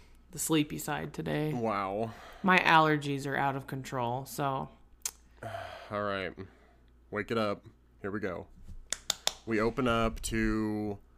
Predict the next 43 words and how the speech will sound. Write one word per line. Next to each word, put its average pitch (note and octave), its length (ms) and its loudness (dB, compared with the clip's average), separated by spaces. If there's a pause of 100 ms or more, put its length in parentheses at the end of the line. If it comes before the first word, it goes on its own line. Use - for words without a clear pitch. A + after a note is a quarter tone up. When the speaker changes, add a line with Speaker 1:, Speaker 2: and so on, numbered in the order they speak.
(500)
Speaker 2:
what - 180 2
kind B2 200 2
of A#2 80 0
shoes B2 300 2
running A#2 220 4
down A2+ 180 4
the A2 60 -2
street? A2 400 0 (340)
Because G#2+ 320 -2
teenagers. G#2+ 640 -2 (280)
Speaker 1:
Converse D3 640 0
Speaker 2:
Fucking C3+ 340 -2
Speaker 1:
All-Star, A2 140 -2 (120)
Speaker 2:
Converse, G2+ 360 -2
Speaker 1:
of C#3+ 60 2
Speaker 2:
yeah. B2 200 6
<laughs> - 0 -
Speaker 1:
course. - 480 6 (340)
Or D3+ 180 4
Chucks, - 720 -4
whatever C#3+ 500 -2 (320)
Speaker 2:
<laughs> - 300 -12
Speaker 1:
people D3+ 300 -4
call C3 380 0
'em. C#3+ 120 -10 (160)
Speaker 2:
Have C3 160 2
those E3 180 4
gone F3+ 220 6
out E3+ 120 6
of E3 100 4
style A#2+ 400 2
yet, C#3+ 300 2
or A2+ 120 0
are A2 40 2
they G#2+ 160 0
just G#2+ 260 -6 (320)
Speaker 1:
Oh, F#3 240 10
no, D3 40 4
Speaker 2:
eternal? B2+ 300 2
Speaker 1:
they're D#3+ 140 6
s-, - 420 -2
they're E3+ 140 4
still C#3+ 640 -2